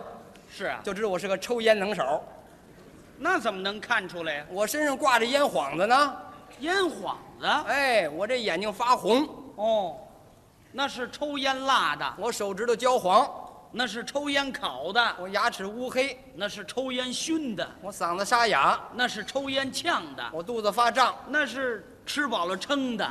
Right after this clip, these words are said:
Speaker 2: 哎，你才吃饱撑的呢。
Speaker 1: 你肚子胀什么呀你？
Speaker 2: 除非啊，我不说话。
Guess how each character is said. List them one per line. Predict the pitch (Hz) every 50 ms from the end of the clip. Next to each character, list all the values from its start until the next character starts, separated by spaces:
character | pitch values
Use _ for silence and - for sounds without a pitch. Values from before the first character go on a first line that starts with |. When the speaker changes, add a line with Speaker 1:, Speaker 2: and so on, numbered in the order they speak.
| 120 123
Speaker 2:
哎， | 160 165 165 - - - - - - - - - - - - - 151
你 | 156 160
才 | 165 160 214 294
吃 | 285 - 302 277
饱 | 214 190 -
撑 | - - 254 233 240
的 | 226 208
呢。 | 190 180 185 180 - - - - -
Speaker 1:
你 | 269 262
肚 | - - 440 571 571 440 320 262
子 | 202 240 220
胀 | - 269 240 208 185 165
什 | 151 160 151
么 | 151
呀 | 147 147 143 135
你？ | 131 - - - - - -
Speaker 2:
除 | - - 247 339 359 339
非 | 285 320 311 311
啊， | 277 247
我 | 214 202 208
不 | 214 262 233
说 | 254 277 269
话。 | 254 262 240 175